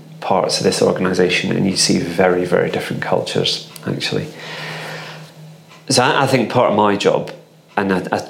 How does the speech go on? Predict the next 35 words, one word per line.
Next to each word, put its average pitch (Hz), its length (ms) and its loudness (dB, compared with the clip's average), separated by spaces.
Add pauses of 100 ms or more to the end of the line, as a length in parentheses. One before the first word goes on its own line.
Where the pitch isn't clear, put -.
(140)
I've - 80 -4
talked - 240 4
about - 220 2
trying 73 160 0
to - 40 -6
change 87 280 -2
the 87 40 -8
culture - 340 -2
here. 95 120 0
I, 110 120 4
I, 104 260 0
I 104 80 2
think - 140 -4
chief - 200 2
exec's - 340 2
role, 95 140 4
first - 360 0
set - 200 2
direction 98 540 2
for - 80 -8
the 104 60 4
organisation, 87 760 0 (100)
be 95 120 0
really 98 200 4
clear 98 220 6
about 90 180 4
the 95 80 0
objectives - 800 -2 (200)
that - 180 4
you're, 92 180 2
you're, 90 340 0 (240)
you 95 120 4
want 95 100 4
to 85 80 0
achieve. - 440 -4